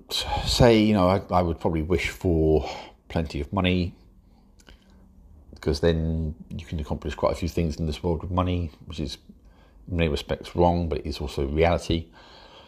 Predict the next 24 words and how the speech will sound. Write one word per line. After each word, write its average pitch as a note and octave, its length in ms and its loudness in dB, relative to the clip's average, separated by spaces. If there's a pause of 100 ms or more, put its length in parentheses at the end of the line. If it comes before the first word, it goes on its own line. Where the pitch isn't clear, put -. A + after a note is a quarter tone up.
(680)
I B2 240 8
would C3+ 240 4
probably D3 340 6
wish A#2+ 320 0
to - 80 -14
be A2+ 560 4 (3000)
stronger C3+ 500 4
and B2 100 2
smarter B2+ 460 2
than C3 120 4
I B2+ 80 4
am C3 200 2
now. C3+ 680 2
<laughs> - 60 -20 (640)
And A2 680 6 (1400)
the G#2 60 -4
final D3 680 4
wish, - 600 2 (120)
I, G#2 240 2
I G#2 140 0
really F2+ 240 -4
don't D#2 180 -6
know. D#2+ 320 -4 (240)
Um, F2 720 0